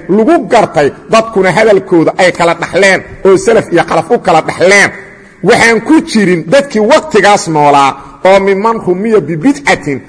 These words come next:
oo shuhira bilaqabin ghayri mardiya. Dadkii bidca lagu tilmaamay, waqtigaasay noolaayeen, waxba u tari mayso. Salaf maahan kuwaas. Salafu saalix maaha. Dadkii waqtigaas noolaa ee bidca lagu tilmaamay ama ku sugnaa magac aan raalli laga ahayn, mithlul khawaariji wal murji'ati,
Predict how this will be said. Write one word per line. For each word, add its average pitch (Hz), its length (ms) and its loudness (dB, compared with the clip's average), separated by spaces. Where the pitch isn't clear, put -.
oo 269 240 6
shuhira 220 420 0
bilaqabin 185 720 2
ghayri 285 240 2
mardiya. 170 420 -4
Dadkii 202 260 -2
bidca 190 340 -4
lagu 220 180 2
tilmaamay, 139 580 -4
waqtigaasay 226 560 0
noolaayeen, 165 320 -2
waxba 156 200 0
u 151 40 -2
tari 160 200 -2
mayso. - 160 -6
Salaf 208 220 0
maahan 127 200 -4
kuwaas. 120 200 -6
Salafu 160 300 -2
saalix 170 260 0
maaha. 185 240 -2
Dadkii 214 260 0
waqtigaas 196 520 0
noolaa 117 320 -2
ee 202 120 4
bidca 165 340 -2
lagu 214 240 2
tilmaamay 139 540 -4
ama 220 240 2
ku 302 160 -2
sugnaa 190 400 0
magac 202 440 0
aan 185 220 -2
raalli 262 300 4
laga 196 180 2
ahayn, 165 280 0
mithlul 208 380 0
khawaariji 180 600 0
wal 233 300 2
murji'ati, 190 760 -2